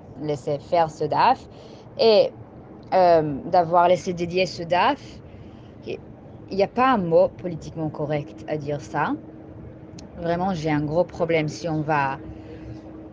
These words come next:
commencer à banaliser les prostitutions et trouver des mots pour, genre des euphémismes pour prostitution. La prostitution est cruelle,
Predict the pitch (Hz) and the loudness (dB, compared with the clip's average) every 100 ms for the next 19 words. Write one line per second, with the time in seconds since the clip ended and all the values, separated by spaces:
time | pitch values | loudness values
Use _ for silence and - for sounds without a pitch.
0 | - - 214 208 - 220 208 170 190 190 | -12 -4 -2 -2 2 4 4 4 2 4
1 | 185 185 170 180 180 170 - 180 - - | 2 0 0 2 4 2 -2 -8 -8 -16
2 | - 156 - 185 170 165 165 - 170 - | -14 -14 -8 -4 -4 -4 0 4 4 2
3 | 185 170 180 180 175 165 156 87 143 156 | -10 2 4 6 6 6 4 0 -4 -4
4 | 170 165 160 156 151 143 165 175 180 180 | 0 4 4 4 4 2 0 2 4 6
5 | 175 160 - - - - - - - - | 4 2 -12 -18 -20 -20 -20 -18 -18 -16
6 | - 185 170 180 185 175 165 202 - 196 | -8 -4 -2 2 2 2 -4 -6 0 0
7 | 185 196 180 165 147 185 - - 175 170 | 2 -2 -2 -8 -6 -6 -6 -10 -8 -4
8 | 156 151 - - 151 - 160 - 202 226 | -4 -6 -8 -12 -12 -12 -10 -4 -2 -2
9 | - - 269 226 208 214 | -4 0 6 8 8 4